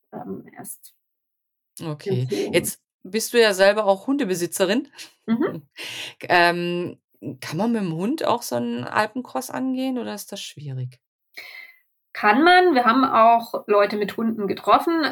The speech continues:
Speaker 1: Ähm, allerdings muss der Hund natürlich auch bestimmte Voraussetzungen erfüllen und, oder das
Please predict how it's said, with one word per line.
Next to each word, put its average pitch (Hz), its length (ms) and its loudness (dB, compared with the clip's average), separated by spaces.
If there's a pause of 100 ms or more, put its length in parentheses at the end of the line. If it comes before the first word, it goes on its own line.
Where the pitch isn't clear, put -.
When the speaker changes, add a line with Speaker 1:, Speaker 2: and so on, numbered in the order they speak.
Speaker 1:
Ähm, 220 560 2 (500)
allerdings 214 440 4
muss 226 200 2
der 202 160 2
Hund 240 260 0
natürlich 208 960 0
auch 185 300 4
bestimmte 190 460 -2
Voraussetzungen 190 1000 -2
erfüllen 202 680 0
und, 185 240 -4
oder - 200 -6
das - 280 -8